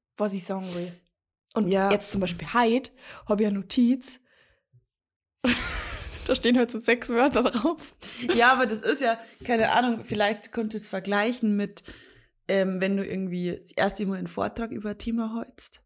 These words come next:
Speaker 1: Mhm.
Speaker 2: Oder wenn du moderierst beim ersten Mal, ähm, mo-, beim ersten Mal musst, hast voll den genauen Ablauf und du sa-, du
Speaker 1: Stimmt,
Speaker 2: überlegst
Speaker 1: ja.
Speaker 2: da, wie moderiere ich das jetzt an? Was sag ich dann genau?
Speaker 1: Ja.
Speaker 2: Wie bedanke ich mich? Und beim hundertsten Mal,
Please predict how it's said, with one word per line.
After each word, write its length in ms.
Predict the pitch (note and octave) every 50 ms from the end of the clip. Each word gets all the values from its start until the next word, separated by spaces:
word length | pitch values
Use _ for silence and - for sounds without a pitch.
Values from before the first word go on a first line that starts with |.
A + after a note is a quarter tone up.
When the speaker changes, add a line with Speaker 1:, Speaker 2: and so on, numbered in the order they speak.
| _
Speaker 1:
Mhm. 360 | - A#3+ G#3 G3 G#3+ A3+ A#3 A#3+ - - - _ _ -
Speaker 2:
Oder 200 | - A3+ A#3+ A3+
wenn 120 | A3 G#3+
du 80 | G#3 G#3+
moderierst 680 | G#3 G#3+ G#3+ G3 G3+ F#3+ G3 G3+ A#3 C4 C4+ - -
beim 160 | - F#3+ F#3
ersten 460 | F3 E3 F#3+ G#3+ A3 - - - G#3+ G#3+
Mal, 340 | G#3 G#3 G#3 G#3 G#3+ G#3+ G#3+ - - - - _ _ _ -
ähm, 640 | - F#3+ F#3 F#3 F#3 F#3 F#3 F#3+ F#3 F#3+ - - - - - _ _ _ - - - - - - - - _ _ _ _ -
mo-, 180 | G#3+ G#3+ -
beim 220 | - - F3+ F#3 -
ersten 420 | C#3+ F#3 G#3+ G#3 - - G#3+ G#3
Mal 320 | G#3 G3+ G3 G3+ G#3 G3+ -
musst, 420 | - G3 G3+ G3 G3 - - - - - - _ -
hast 260 | - F3+ G3 F#3 F#3+ -
voll 220 | - - A#3 A3+
den 120 | G#3 G#3 G3+
genauen 300 | G3 F#3 F#3+ F#3 F#3 - -
Ablauf 380 | - A3 A3 - G3+ F#3+ - -
und 120 | F#3+ E3
du 120 | G3 F#3 F3
sa-, 120 | E3+ - -
du 120 | - A#3+
Speaker 1:
Stimmt, 100 | G3+ F#3+
Speaker 2:
überlegst 400 | F#3+ F3+ G3 F#3+ G#3 F3 - -
Speaker 1:
ja. 80 | - G#3+
Speaker 2:
da, 60 | G#3+ - - - - -
wie 120 | - A3
moderiere 400 | G#3+ G#3+ G#3+ G3+ G3+ G3+ G3+ G#3
ich 60 | G#3+ -
das 160 | G3+ - -
jetzt 200 | F#3+ - - - -
an? 220 | A3 A3 G#3+ A3 A3 - - - - -
Was 180 | - G3 - -
sag 160 | - G#3 A3+
ich 80 | A3+ A3
dann 160 | A3 G#3 G#3
genau? 220 | G#3+ G3+ F#3 G3+
Speaker 1:
Ja. 220 | G3+ G#3+ G3+ G3+ G3+
Speaker 2:
Wie 40 | - G#3
bedanke 360 | - F#3+ F3+ F#3+ G#3+ - -
ich 60 | A3+ A3+
mich? 160 | A3+ A3+ A3 _ - - - - _ -
Und 160 | - G3+ F3+
beim 260 | - F3 F3 F#3+ F#3
hundertsten 640 | F#3+ C#4 C#4 D#4+ D#4+ A3+ F#3+ - - - - - F3+
Mal, 300 | F3 E3+ F3 F#3 G#3 A#3